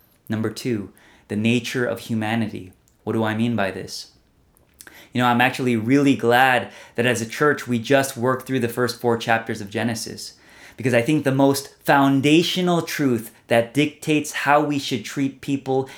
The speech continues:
and how we should understand justice is that all human beings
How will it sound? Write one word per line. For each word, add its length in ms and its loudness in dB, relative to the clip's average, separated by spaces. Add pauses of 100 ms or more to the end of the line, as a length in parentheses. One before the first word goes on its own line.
and 140 -4
how 280 4
we 160 0
should 220 -2
understand 600 -2
justice 580 -4 (200)
is 100 -6
that 300 0
all 340 6
human 400 -2
beings 400 -4